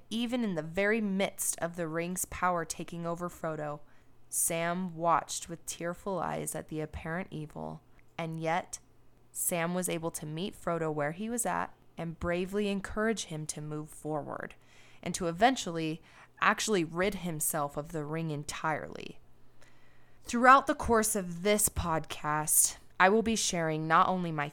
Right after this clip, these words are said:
thoughts about pornography, but I will be sharing my experiences with it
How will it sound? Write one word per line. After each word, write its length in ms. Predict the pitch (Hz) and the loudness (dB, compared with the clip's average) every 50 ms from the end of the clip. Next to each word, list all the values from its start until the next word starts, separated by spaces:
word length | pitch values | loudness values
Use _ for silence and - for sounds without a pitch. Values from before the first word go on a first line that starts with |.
| - - | -4 -2
thoughts 320 | - 156 156 170 190 - | 2 4 4 4 2 0
about 300 | - - 208 202 196 - | 0 0 2 2 0 0
pornography, 920 | - - 214 196 185 185 185 185 180 175 - - 175 175 175 175 180 190 - - - - - - - - | -4 -6 -4 -2 -2 -2 -2 -2 -6 -8 -8 -8 -8 -8 -8 -8 -8 -10 -12 -16 -20 -20 -20 -10 -2 2
but 400 | 180 175 170 156 - - - - - - - | 4 4 4 4 2 0 -4 -6 -4 -2 0
I 60 | 190 | 0
will 100 | 196 208 | 2 2
be 140 | 208 240 233 | 0 0 -2
sharing 340 | - - 208 185 180 175 160 | -2 0 0 0 0 0 -2
my 80 | 156 151 | -2 -4
experiences 960 | 151 - - - - - 160 160 160 165 160 160 165 165 - - 170 160 165 | -4 -2 -2 -4 -2 -2 -4 -4 -4 -4 -6 -6 -6 -6 -4 -4 -4 -4 -4
with 220 | 170 165 165 - - | -4 -4 -4 -4 -4
it 240 | 170 170 - - | -4 -4 -4 -6